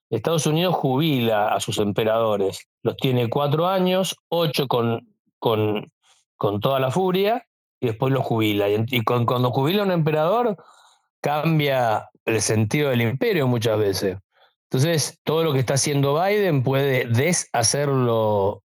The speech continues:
Trump si vuelve, y Trump tiene serias posibilidades de volver, este, más por demérito de, de Biden que por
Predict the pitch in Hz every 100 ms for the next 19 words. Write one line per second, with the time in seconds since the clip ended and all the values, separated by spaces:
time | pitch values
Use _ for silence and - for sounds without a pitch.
0 | _ - 135 147 135 120 165 190 123 98
1 | 98 - _ _ _ 117 107 147 170 165
2 | 147 131 110 95 95 _ _ _ - -
3 | 233 190 139 110 - - _ 123 - 123
4 | 117 123 127 120 113 110 110 110 107 95
5 | 95 - _ 113 107 120 110 107 - 120
6 | 123 151 - 135 120 113 123 147 139 123
7 | 127 120 117 110 107 110 110 107 107 110
8 | 113 113 139 170 175 147 123 104 107 101
9 | 101